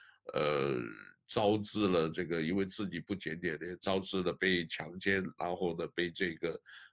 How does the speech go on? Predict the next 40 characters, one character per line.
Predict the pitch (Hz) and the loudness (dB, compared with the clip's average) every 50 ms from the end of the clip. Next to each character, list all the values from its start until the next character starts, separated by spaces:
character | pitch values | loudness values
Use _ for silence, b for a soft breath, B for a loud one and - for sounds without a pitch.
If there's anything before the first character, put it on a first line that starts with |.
| B - | B -4
呃， | - 82 80 78 78 76 76 73 71 65 64 78 | 0 0 2 2 2 2 2 2 0 0 -2 -4
海 | - - 76 73 71 - | -6 -6 -6 -6 -6 -6
军 | - - 104 104 110 | -4 -2 -2 -2 0
中 | - - 117 120 123 127 | 2 4 4 6 6 6
尉 | 135 123 110 92 | 6 6 4 4
的 | 90 87 82 85 82 80 | 2 2 2 2 0 -2
这 | - - 95 90 80 | -2 -2 -4 -4 -2
个 | - - 80 73 71 71 73 73 - _ b b b b _ - | -2 -2 0 0 0 -2 -4 -6 -8 _ b b b b _ 0
发 | 101 98 104 | 2 2 2
生 | 104 - 110 101 101 | 2 0 0 0 2
的， | 98 87 62 | 2 2 2
啊， | 80 98 95 | 0 -2 -2
他 | - 98 | -2 -2
的 | 98 101 98 95 | 0 2 0 0
先 | 95 - - 104 101 | 0 0 -2 -2 0
生 | 110 107 95 | 0 -2 -2
不 | - 101 | -2 -6
是 | 98 - 95 | -6 -6 -8
士 | - - - 98 | -6 -4 -4 -4
兵， | 90 - 90 87 87 | -4 -4 -6 -6 -8
是 | - - 92 | -8 -10 -12
中 | 92 - - 98 104 | -6 -4 -2 -2 -2
尉， | 104 110 104 - - - | 0 -2 -2 -4 -4 -6
啊， | 90 90 90 87 | -8 -8 -8 -8
海 | - - - 87 | -6 -6 -6 -6
军 | 90 98 101 104 | -4 -4 -4 -4
中 | 101 104 107 107 107 | 0 0 0 2 2
尉， | 110 98 - - B B B B B B B | 0 0 -2 -4 B B B B B B B
后 | - 110 110 | 0 2 2
来 | 104 101 95 98 104 98 92 92 - | 4 4 4 4 2 2 0 0 0
发 | 107 104 101 | 2 2 2
生 | 98 101 101 | 2 0 0
的 | 98 92 85 | 2 2 2
这， | 85 - 98 92 87 87 - - | 2 0 -2 -2 -4 -6 -8 -4
这 | - 98 | -4 -4
么 | 87 90 | -2 -2
一 | 87 82 82 | -2 -2 -4
件 | - - 95 90 | -4 -4 -4 -4
事， | 85 - - - 87 - - - b b b b b b b b | -4 -6 -8 -8 -8 -10 -10 -12 b b b b b b b b
啊。 | - 98 98 85 78 | -4 -2 -2 -2 -4